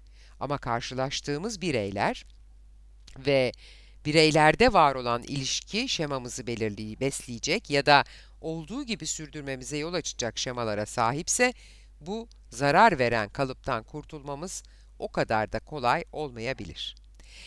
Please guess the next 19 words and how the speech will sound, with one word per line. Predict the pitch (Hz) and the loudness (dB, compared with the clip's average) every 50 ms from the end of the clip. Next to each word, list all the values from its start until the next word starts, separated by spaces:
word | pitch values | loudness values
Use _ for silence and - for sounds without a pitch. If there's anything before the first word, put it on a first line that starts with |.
| - - - - | -20 -20 -12 -2
Terapilerde | - 190 202 214 214 - 220 202 208 208 202 196 196 214 233 285 330 - - - - - - - | 2 4 4 4 2 2 4 6 8 8 8 6 6 4 2 2 2 -6 -18 -20 -20 -20 -8 0
"Nasıl | 214 285 320 - 359 339 | 0 2 2 2 0 -2
oluyor | 311 285 233 247 233 220 202 190 | -4 -6 -6 -4 -6 -4 0 4
da | 190 175 147 | 4 4 4
hep | 139 165 190 - | 4 0 -2 0
aynı | - 127 160 196 226 208 | 2 2 2 2 2 -2
tür | 185 - 170 160 | -6 -10 -10 -8
insanlarla | 160 143 135 - 156 147 143 139 143 143 147 147 135 | -8 -6 -4 -2 0 0 0 2 2 2 4 4 2
karşılaşıyorum, | - - 127 123 120 - - 123 120 117 - - 123 120 113 110 123 - - - - - - | 2 4 2 2 2 0 -6 -8 -8 -8 -8 -10 -10 -10 -12 -12 -12 -16 -16 -16 -16 -14 -6
ilişkilerimde | - 175 220 220 - - 254 254 254 240 254 233 226 226 185 | -2 0 0 0 0 0 2 2 2 2 0 0 0 2 2
hep | 208 277 - - | 2 0 0 0
aynı | - 131 151 170 175 160 139 | -2 0 0 0 -2 -4 -6
sorunları | - - 147 139 131 131 127 123 123 120 123 | -6 -6 -6 -8 -12 -10 -6 -6 -6 -4 -4
yaşıyorum?" | 117 113 113 - - 143 139 127 117 107 - - - - - - - - | -6 -6 -6 -6 -8 -6 -8 -8 -10 -10 -14 -18 -20 -20 -20 -20 -14 -8
diye | 131 131 131 131 139 147 - - - - - | -2 0 4 4 2 2 0 -10 -20 -16 -12
şaşkınlıkla | - - 190 190 180 - - - 226 226 226 247 302 - - - 170 | -8 -4 -4 -4 -4 -4 -8 -6 -8 -8 -6 -8 -10 -6 0 0 0
soran | 147 - - 143 135 131 127 123 - | 0 0 -6 -6 -4 -4 -4 -4 -4
insanlarla | 98 135 135 - - 151 143 143 151 165 170 165 143 120 113 | -10 -12 -10 -6 -4 -2 -2 -2 0 0 0 2 2 0 -2
karşılaşmamızın | - 135 123 120 - - - 123 117 - - - 113 110 120 117 - 135 165 | -2 -2 -4 -4 -4 -6 -6 -6 -8 -8 -10 -12 -12 -12 -10 -10 -8 -8 -8